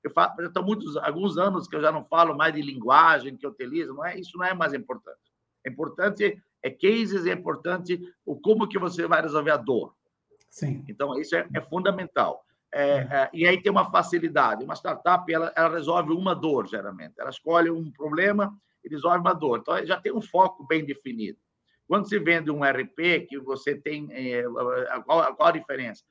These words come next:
Speaker 1: Você tem que resolver a dor de cinco, seis áreas. Então, é mais, um pouco mais complexo. Então, na verdade, você tem que conhecer o produto, se aprofundar e falar de negócio. Não adianta mais chegar a falar...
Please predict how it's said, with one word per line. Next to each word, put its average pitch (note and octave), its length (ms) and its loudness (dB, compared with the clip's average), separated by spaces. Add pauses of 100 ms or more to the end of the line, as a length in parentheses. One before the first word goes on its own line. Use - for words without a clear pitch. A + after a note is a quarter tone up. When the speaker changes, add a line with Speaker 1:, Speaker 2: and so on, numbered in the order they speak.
(160)
Speaker 1:
Você B2+ 120 -20
tem F3+ 160 -4
que F#3 80 -2
resolver F3+ 260 2
a F#3 60 6
dor F3+ 320 2
de E3 380 0
cinco, F#3 320 -8
seis E3 260 0
áreas. B2+ 500 2 (480)
Então, C3 260 -4
é D#3 40 4
mais, D3+ 300 2
um D#3 80 -10
pouco D3 240 -10
mais D#3 180 0
complexo. - 580 -6 (320)
Então, G3+ 360 0
na F#3+ 100 4
verdade, C3+ 540 2
você A#2+ 200 -8
tem D#3 160 -10
que C#3+ 160 -20
conhecer D#3 540 -2
o G3 80 0
produto, C#3 480 -6 (300)
se - 80 -10
aprofundar B2+ 600 -8 (240)
e E3 80 -4
falar F3+ 280 4
de G3 100 -2
negócio. F3 600 2
Não C3 180 -8
adianta D#3 260 -4
mais F3 180 -2
chegar D#3 280 2
a D#3+ 60 6
falar... D3 340 0